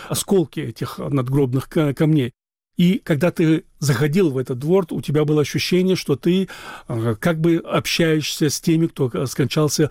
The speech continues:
в период Казахстана, период депортации. Поэтому этот памятник стал всеобщим притягательным. А, кто бы ни приезжал в Грозный, памятник п-, посещали.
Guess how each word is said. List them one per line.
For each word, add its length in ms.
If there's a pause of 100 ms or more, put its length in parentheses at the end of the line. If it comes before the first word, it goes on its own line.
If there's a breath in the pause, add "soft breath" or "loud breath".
(160 loud breath)
в 80
период 340
Казахстана, 680
период 320
депортации. 840 (800)
Поэтому 220
этот 180
памятник 380
стал 320 (320 loud breath)
всеобщим 480
притягательным. 760 (500 loud breath)
А, 180
кто 180
бы 80
ни 80
приезжал 340
в 60
Грозный, 640
памятник 480
п-, 80
посещали. 720